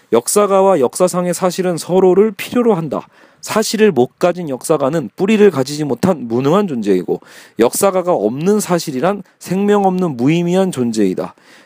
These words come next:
역사란 역사가와 사실 사이의 부단한 상호작용의 과정이며 현재와 과거의 끊임없는 대화이다." 그렇죠? 이게 이제 가장 명 멘트거든요. 이에이치 카 하면 여러분이, 어, 요것만 떠올리셔도,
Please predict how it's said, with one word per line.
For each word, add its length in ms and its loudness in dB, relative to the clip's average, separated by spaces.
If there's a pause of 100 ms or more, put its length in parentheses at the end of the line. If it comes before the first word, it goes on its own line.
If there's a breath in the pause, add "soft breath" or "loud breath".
(120 soft breath)
역사란 500 0
역사가와 540 2
사실 360 -2
사이의 360 0
부단한 500 -2
상호작용의 680 -2
과정이며 680 -2 (220 loud breath)
현재와 520 2
과거의 540 0
끊임없는 760 -2
대화이다." 880 -6 (200)
그렇죠? 200 -12 (300 soft breath)
이게 180 4
이제 280 2 (240 soft breath)
가장 300 -2
명 220 2
멘트거든요. 840 -2
이에이치 400 2
카 160 -2
하면 160 0
여러분이, 500 0 (300 loud breath)
어, 260 0 (160)
요것만 420 2
떠올리셔도, 960 0